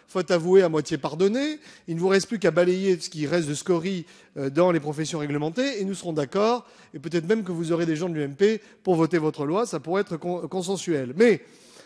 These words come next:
mais en attendant, cette transparence, bon, si j'ai bien compris, monsieur le ministre, en fait, ce que vous nous dites, c'est, « Je ne touche plus aux tarifs, parce que je supprime le corridor, hein, euh, je labellise une ristourne qui existait déjà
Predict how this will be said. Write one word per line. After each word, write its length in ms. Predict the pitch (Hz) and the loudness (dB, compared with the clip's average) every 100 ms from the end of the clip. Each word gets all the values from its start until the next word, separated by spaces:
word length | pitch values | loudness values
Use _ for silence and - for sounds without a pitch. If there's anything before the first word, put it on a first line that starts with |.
| _ | _
mais 140 | 196 262 | 4 6
en 100 | 269 | 8
attendant, 540 | 247 214 185 170 127 - _ _ - | 6 2 2 0 -2 -10 _ _ -6
cette 240 | - 208 | -2 -2
transparence, 720 | 185 196 160 202 202 294 262 | -2 -8 -4 -4 -2 -4 -4
bon, 200 | 185 156 - | -6 -8 -10
si 180 | 180 240 | -10 -4
j'ai 140 | 226 | -2
bien 180 | 208 220 | 0 0
compris, 360 | 190 190 190 196 | 0 -4 -4 -6
monsieur 220 | 156 165 | -6 -8
le 60 | |
ministre, 500 | 151 175 240 269 - | -6 -4 -4 -6 -10
en 80 | 160 | -12
fait, 140 | 143 190 | -10 -10
ce 60 | |
que 80 | - | -8
vous 120 | 151 | -8
nous 100 | 151 | -6
dites, 240 | 175 226 175 | -6 -6 -4
c'est, « 320 | 180 180 180 - _ - | -2 0 -2 -10 _ -10
Je 140 | 135 | -2
ne 100 | 220 | -2
touche 260 | 185 208 - | 0 -4 -4
plus 160 | 208 185 | 0 0
aux 80 | |
tarifs, 580 | 143 147 139 226 269 - _ _ _ | 0 -2 0 0 -2 -8 _ _ _
parce 80 | - | -10
que 80 | 160 | -6
je 100 | 160 | -6
supprime 360 | 160 165 170 | -6 -6 -4
le 80 | 156 | -4
corridor, 640 | 131 127 135 160 220 294 269 - - _ - | -4 -6 -2 2 2 0 -4 -18 -20 _ -10
hein, 340 | 139 175 247 - | -4 -4 -4 -4
euh, 380 | 151 143 135 139 | -2 0 -2 -4
je 580 | 156 156 240 233 220 170 - - - - | -4 0 2 4 6 4 0 -20 -14 -2
labellise 560 | 170 196 220 226 226 | 2 4 4 2 2
une 140 | 196 196 | 0 0
ristourne 640 | 190 - 233 226 208 160 | -2 -2 2 4 4 2
qui 100 | 185 | 0
existait 440 | 226 196 208 226 | 0 0 -2 -2
déjà 600 | 190 202 175 196 185 156 | 2 2 4 4 4 0